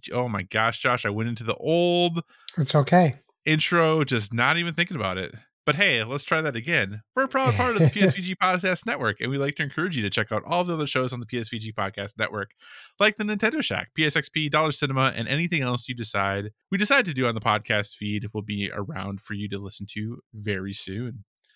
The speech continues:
Speaker 1: We're also a member of the Dice Tower Podcast Network. If you enjoy our conversations about board games and would like to dive deeper into that world,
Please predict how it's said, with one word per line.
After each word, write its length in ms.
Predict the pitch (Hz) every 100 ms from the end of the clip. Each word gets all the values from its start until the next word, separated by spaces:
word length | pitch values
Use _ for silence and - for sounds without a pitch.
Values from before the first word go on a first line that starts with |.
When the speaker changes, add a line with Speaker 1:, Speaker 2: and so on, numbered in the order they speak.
| _ _ _ _
Speaker 1:
We're 80 | 202
also 200 | 226 254
a 20 |
member 220 | 226 226
of 20 | 226
the 60 |
Dice 180 | 220 240
Tower 160 | 226 160
Podcast 460 | 123 110 107 95
Network. 300 | 107 98 101
If 140 | - -
you 60 |
enjoy 220 | 160 180
our 100 | 180
conversations 640 | 170 175 170 156 160 - 151
about 180 | 151
board 240 | 117 127 170
games 300 | 107 98 104
and 120 | 131
would 120 | 170
like 140 | 156 151
to 60 |
dive 200 | 139 135
deeper 260 | 113 165 127
into 140 | 95
that 160 | 92 92
world, 320 | 98 98 98